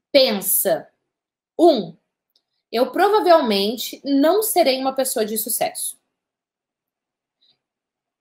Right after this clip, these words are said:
Se você pensar sempre, você vai responder aí, sempre, quase sempre, letra B,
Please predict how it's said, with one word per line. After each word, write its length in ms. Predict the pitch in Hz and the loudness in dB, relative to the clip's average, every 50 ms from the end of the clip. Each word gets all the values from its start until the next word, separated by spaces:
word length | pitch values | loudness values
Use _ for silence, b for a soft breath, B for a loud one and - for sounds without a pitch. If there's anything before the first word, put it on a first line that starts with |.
| _ - | _ -6
Se 280 | - - - 415 466 440 | -4 0 4 6 6 8
você 380 | 427 415 403 415 - 370 359 | 8 8 6 6 6 4 4
pensar 460 | 359 349 294 285 285 285 - 262 220 220 | 6 4 2 2 2 0 0 0 0 0
sempre, 800 | - - - - 269 269 311 370 370 - - 185 151 151 _ _ | 0 -2 2 2 4 4 4 0 -2 -2 -2 -4 -4 -4 _ _
você 160 | _ - 240 | _ -10 -4
vai 120 | 208 185 190 | -4 -2 -2
responder 500 | 196 185 - - 214 196 190 190 185 185 | -2 -6 -6 -6 -6 -6 -4 -2 -2 0
aí, 380 | 185 180 196 254 392 453 - - | 0 0 0 0 -2 -4 -4 -8
sempre, 720 | - - - 214 190 185 202 233 285 320 359 381 - _ _ _ _ _ _ | -6 -2 0 2 2 2 0 -2 -2 -2 -2 -2 -4 _ _ _ _ _ _
quase 320 | - 233 208 196 196 208 208 | 0 2 2 2 2 0 -2
sempre, 720 | - - 214 185 175 175 175 180 202 226 233 233 - _ | -2 0 0 0 0 0 -2 -4 -6 -8 -8 -8 -12 _
letra 340 | - 196 185 175 - 262 277 | -6 -4 -4 -4 0 0 2
B, 420 | 262 302 285 294 294 302 302 - | 4 6 6 8 6 6 4 0